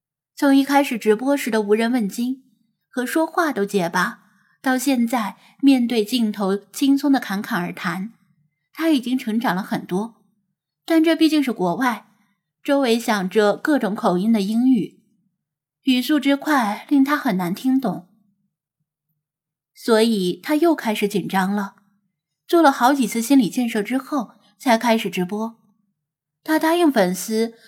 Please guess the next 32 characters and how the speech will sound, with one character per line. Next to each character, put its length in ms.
到 160
国 160
外 160
旅 120
行 220
的 80
时 180
候 300
要 180
直 160
播， 380
而 120
且 140
粉 200
丝 200
们 320
也 100
超 220
级 140
期 200
待， 300
所 180
以 120
他 140
不 180
能 160
放 160
他 180
们 120
的 80
鸽 260
子。 400